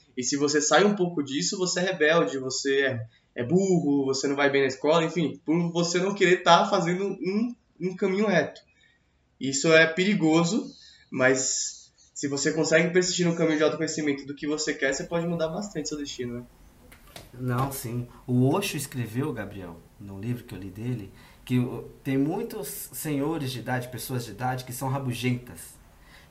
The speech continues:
Speaker 2: por conta disso, porque a alma delas convive com todas as possibilidades que elas não viveram, sacou?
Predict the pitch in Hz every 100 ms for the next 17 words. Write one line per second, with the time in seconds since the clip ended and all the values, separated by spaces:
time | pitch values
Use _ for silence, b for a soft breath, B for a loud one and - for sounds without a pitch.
0 | - 156 185 185 - 160 - - - -
1 | 131 127 - 123 123 139 123 127 196 226
2 | 170 123 123 135 - 170 190 127 147 180
3 | 170 240 - B B - 170 165 170 202
4 | 277 208 196 - 175 208 226 - 185 185
5 | 180 143 127 135 - - 135 131 123 131
6 | 165 156 127 107 104 92 92 - - -
7 | - - 95 - 113 151